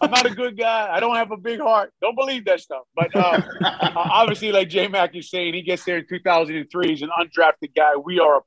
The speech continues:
Speaker 1: power run team. Uh, listen, we used to look up.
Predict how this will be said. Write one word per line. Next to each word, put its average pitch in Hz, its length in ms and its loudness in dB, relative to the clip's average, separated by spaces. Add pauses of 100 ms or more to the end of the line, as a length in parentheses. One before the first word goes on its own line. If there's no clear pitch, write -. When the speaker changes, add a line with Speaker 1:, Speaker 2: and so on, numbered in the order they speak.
(120)
Speaker 1:
power 156 400 2
run 147 320 -6
team. 151 360 -10 (440)
Uh, 139 140 2
listen, 151 440 2
we 185 160 2
used 180 140 -2
to 170 100 4
look 165 300 2
up. 160 220 4